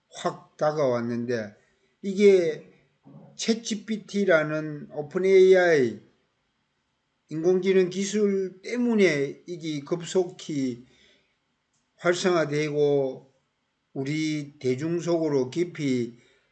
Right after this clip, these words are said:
스며들기 시작했는데 기술이 진화 발전하면서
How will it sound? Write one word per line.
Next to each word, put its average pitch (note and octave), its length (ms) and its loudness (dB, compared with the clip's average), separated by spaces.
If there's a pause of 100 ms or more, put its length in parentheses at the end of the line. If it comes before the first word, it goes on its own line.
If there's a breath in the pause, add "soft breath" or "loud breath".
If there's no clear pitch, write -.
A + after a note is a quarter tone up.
(100)
스며들기 D#3+ 680 -2
시작했는데 B2+ 1000 -4 (1160 soft breath)
기술이 G3+ 1120 0
진화 F3 680 0
발전하면서 D#3+ 1300 -2